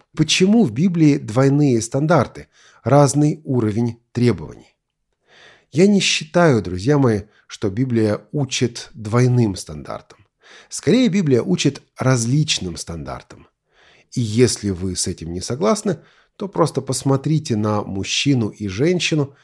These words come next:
и увидите различия. Соответственно, есть и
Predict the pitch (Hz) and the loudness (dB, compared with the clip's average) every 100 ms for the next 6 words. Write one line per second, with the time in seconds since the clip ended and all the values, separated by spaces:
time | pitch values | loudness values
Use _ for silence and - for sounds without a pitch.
0 | _ _ - 196 220 208 185 165 156 147 | _ _ -2 2 4 2 0 0 2 2
1 | 123 127 110 - 151 190 - _ _ _ | 2 0 -2 0 0 0 -2 _ _ _
2 | - - 110 151 180 - 151 104 117 165 | -12 -4 -2 0 -2 0 0 0 2 0
3 | - - - 143 156 | -2 -10 -4 -2 -2